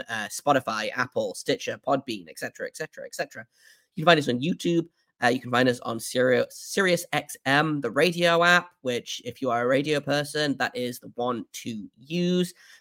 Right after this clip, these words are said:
I've been Jay Foster. You can find me on Twitter at underscore Jacob Foster, J A K O B F O R S T E R. Uh,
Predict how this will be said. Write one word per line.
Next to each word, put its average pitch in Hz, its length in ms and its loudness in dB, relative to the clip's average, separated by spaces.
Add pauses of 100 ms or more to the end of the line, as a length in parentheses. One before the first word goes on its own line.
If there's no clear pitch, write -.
(120)
I've 131 180 6
been 120 120 0
Jay 120 100 0
Foster. 170 420 4
You 127 100 -4
can 120 100 -18
find 123 180 4
me 123 140 2
on 117 100 -4
Twitter 160 320 0
at 123 180 -4
underscore 123 340 -4
Jacob - 280 -10
Foster, 175 380 4
J 123 260 2
A 117 40 -2
K 120 200 -8
O 104 80 -10
B 139 320 4
F 127 220 -6
O 117 80 -6
R 123 260 0
S 123 140 -6
T - 280 -20
E 92 120 -20 (120)
R. 190 300 6 (460)
Uh, 117 380 4